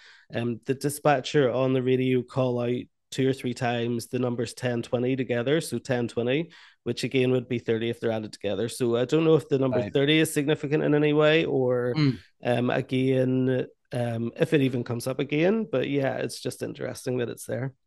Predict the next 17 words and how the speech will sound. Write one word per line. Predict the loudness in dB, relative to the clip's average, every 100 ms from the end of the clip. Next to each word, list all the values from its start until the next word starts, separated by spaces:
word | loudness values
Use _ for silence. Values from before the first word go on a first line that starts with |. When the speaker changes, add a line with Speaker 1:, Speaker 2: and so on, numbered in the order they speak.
| _ _ _ 4
Speaker 2:
Well, | 6
three | 8 6 8
comes | 6 6 6
up | 4
later. | 4 4 2 -4 _ _ 2
Um, | 4 6 6 2 -2 _
Speaker 1:
Yes, | -6 -2 0 0 -2 -4 -10
okay. | -10 -4 -2 2 6
Speaker 2:
yeah. | 6 6 0 _ _ 6
Okay. | 8 10 8 6 _ _ _ _ _ _ _ _ -2
Speaker 1:
Um, | 0 0 2 2 0
so | 0
he | 0
takes | 4 8
Speaker 2:
So, | 8
Speaker 1:
the |
Speaker 2:
yeah. | 10